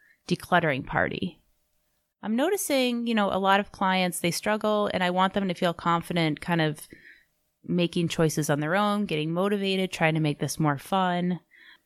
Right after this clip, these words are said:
So I thought it'd be fun to get people on Facebook Live and to motivate each other. And I'll be there, let's say, one to two hours. Some people can just come in for fifteen minutes. So the idea is to kind of make it fun, hold each other accountable,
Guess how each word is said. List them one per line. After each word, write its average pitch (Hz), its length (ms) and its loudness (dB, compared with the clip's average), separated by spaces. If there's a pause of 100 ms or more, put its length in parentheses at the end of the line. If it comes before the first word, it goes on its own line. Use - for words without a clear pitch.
(140)
So 196 460 0
I 175 80 -2
thought 220 160 -2
it'd 226 80 0
be 202 100 -2
fun 180 300 2
to 170 60 -4
get 160 160 0
people 175 260 0
on 160 80 2
Facebook - 420 -2
Live 151 640 -2 (400)
and 160 800 0
to 165 640 0
motivate 233 400 0
each 226 200 -4
other. 208 760 0 (100)
And 165 140 -2
I'll 165 100 4
be 165 160 -2
there, 156 480 2
let's 151 220 -4
say, 139 280 2
one 156 220 2
to 139 60 -2
two 151 240 -4
hours. 175 560 2
Some 165 160 0
people 160 220 0
can 151 120 -2
just 139 240 -2
come 156 180 2
in 147 140 2
for 131 140 -4
fifteen 202 400 0
minutes. 185 240 0
So 190 80 -4
the 190 120 0
idea 208 340 0
is 180 140 -2
to - 80 -8
kind 175 200 0
of 170 60 0
make 165 160 0
it 151 100 -2
fun, 160 400 0 (340)
hold 196 240 0
each 190 140 -6
other 175 240 2
accountable, 151 680 0